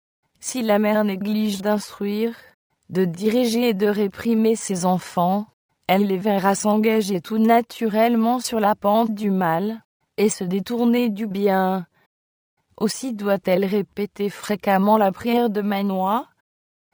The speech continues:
Quelle règle de conduite doit suivre l'enfant, et que devra-t-il faire ?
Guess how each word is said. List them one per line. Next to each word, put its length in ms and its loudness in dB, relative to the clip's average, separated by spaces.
Quelle 200 0
règle 380 0
de 120 -2
conduite 680 0
doit 400 0
suivre 540 -4
l'enfant, 580 -4
et 100 -18
que 120 -8
devra-t-il 680 -4
faire ? 440 -4